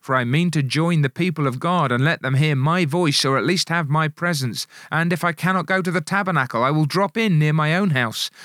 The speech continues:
And if there's no meeting there, I will open my own house, the largest room of my cottage shall be used for a prayer meeting, or my parlour if I have one." I will have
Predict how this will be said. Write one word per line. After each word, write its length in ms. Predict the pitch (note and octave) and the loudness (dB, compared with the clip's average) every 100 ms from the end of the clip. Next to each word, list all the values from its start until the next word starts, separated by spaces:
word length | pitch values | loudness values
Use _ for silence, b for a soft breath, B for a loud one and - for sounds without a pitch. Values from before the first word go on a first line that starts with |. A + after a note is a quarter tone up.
| B | B
And 100 | F3 | -2
if 80 | |
there's 200 | D#3 G3+ | 0 0
no 180 | F3 G3+ | 0 0
meeting 380 | G#3 G#3+ G3+ G3+ | 0 0 0 0
there, 260 | G3+ A3+ A#3+ B | 2 0 -2 B
I 120 | B A#3 | B 0
will 160 | A3+ | 0
open 380 | A#3+ C#4+ - A#3+ | 0 0 0 0
my 180 | F3+ D3+ | 2 2
own 200 | C3+ B2+ | 2 2
house, 380 | B2+ G#2+ - - B B | 0 -2 -6 -10 B B
the 80 | B2+ | -2
largest 520 | D3 G#3+ A3 G#3 - | 0 0 0 -4 -2
room 220 | G#3 G#3 | -2 0
of 100 | F3+ | 0
my 140 | G3 | 0
cottage 460 | F#3 - F#3 D#3+ B2+ | -2 -2 -2 -2 -2
shall 160 | - C3 | -2 -2
be 100 | C3 | 0
used 360 | C#3+ E3 E3+ | 2 0 0
for 120 | - | -4
a 60 | D#3 | -6
prayer 280 | - F3+ F3 | -2 -2 0
meeting, 400 | D#3 C3 A#2 G#2 B B | 0 0 -4 -6 B B
or 100 | F3+ | -2
my 160 | F3+ | 0
parlour 500 | D#3+ - G#3+ G#3+ C#3 - | -2 -2 0 2 0 0
if 160 | D3 | -2
I 100 | D#3 | 0
have 240 | C#3+ C#3 A#2+ | 2 0 0
one." 200 | A#2 G2 _ B B B | -4 -6 _ B B B
I 220 | F#3+ G3+ | 0 2
will 580 | D#3 C#3 G3+ G#3+ G#3+ E3+ - | 2 2 2 2 0 -2 -6
have 320 | F#3+ F#3+ | -2 -2